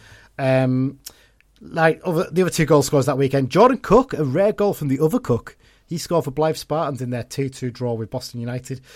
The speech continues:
And David Simonton continues his fight to be the Northern Premier League, Premier Division top goal scorer this season. He scored again for Workington as they beat Matlock Town two one. A little bit more on Workington in just a minute.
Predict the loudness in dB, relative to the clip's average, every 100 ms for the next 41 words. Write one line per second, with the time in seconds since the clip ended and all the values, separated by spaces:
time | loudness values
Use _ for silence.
0 | -20 -16 -10 -2 0 0 -2 0 0 -2
1 | -6 -6 -6 -6 -6 -6 -6 -10 -8 -8
2 | -8 -8 -8 -4 -2 -2 -4 -6 -8 -10
3 | -8 -6 -6 -6 -6 -6 -6 -6 -8 -8
4 | -8 -10 -12 -20 -20 -20 -4 0 2 2
5 | 0 0 0 0 -2 -4 -4 -4 -6 -4
6 | -4 -4 -6 -8 -6 -6 -6 -8 -8 -8
7 | -8 -8 -8 -8 -12 -12 -16 -14 -12 -10
8 | -12 -12 -8 -6 -2 -2 -4 -6 -8 -6
9 | -4 -4 -4 -6 -8 -16 -14 -12 -14 -12
10 | -10 -8 -8 -10 -14